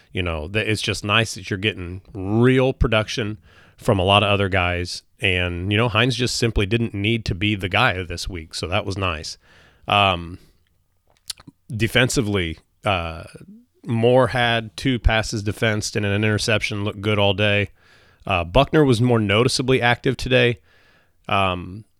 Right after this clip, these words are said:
had a sack and a half and four quarterback hits, was good against the run. You like seeing that from the guy that you traded away a first round pick for and you paid almost a hundred million dollars, whatever that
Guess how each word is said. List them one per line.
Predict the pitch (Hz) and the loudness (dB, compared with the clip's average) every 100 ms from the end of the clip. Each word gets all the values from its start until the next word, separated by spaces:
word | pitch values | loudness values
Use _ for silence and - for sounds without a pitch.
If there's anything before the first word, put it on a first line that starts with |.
| _ _ _ _ - | _ _ _ _ -2
had | 113 113 | 0 2
a | 95 95 | 0 -2
sack | - 127 123 | 0 2 2
and | 123 | -2
a | 101 | 0
half | 110 110 110 107 | 0 2 0 -4
and | 98 | -4
four | 127 113 | 0 0
quarterback | - 117 104 104 98 | 2 2 4 2 2
hits, | 123 113 107 101 | 2 2 0 -6
was | 98 | -4
good | 110 107 | 0 0
against | 107 107 - | 0 0 -2
the | 87 | 2
run. | 107 107 104 95 - _ - | 4 4 2 -4 -10 _ -8
You | 101 | 0
like | 104 104 | 2 2
seeing | - 110 104 | 0 0 0
that | 104 - | -2 -2
from | 127 107 | -4 -2
the | |
guy | 101 104 | 0 0
that | 98 - | 0 -4
you | 101 | -2
traded | 120 104 101 | 0 2 2
away | 101 101 98 95 - - - | 2 2 0 -2 -10 -20 -6
a | 107 | -4
first | - 104 - | -2 -2 0
round | 98 90 | -2 6
pick | - 120 - | 6 6 2
for | 113 107 101 | 0 0 0
and | 92 | -4
you | 87 | -4
paid | - 98 | -4 -2
almost | 95 98 95 - | -2 -2 -2 -2
a | |
hundred | 107 104 98 | -2 0 0
million | 95 90 | 0 0
dollars, | 101 101 98 - | 2 2 0 -2
whatever | 95 92 90 | -2 -2 0
that | 101 101 | 0 -2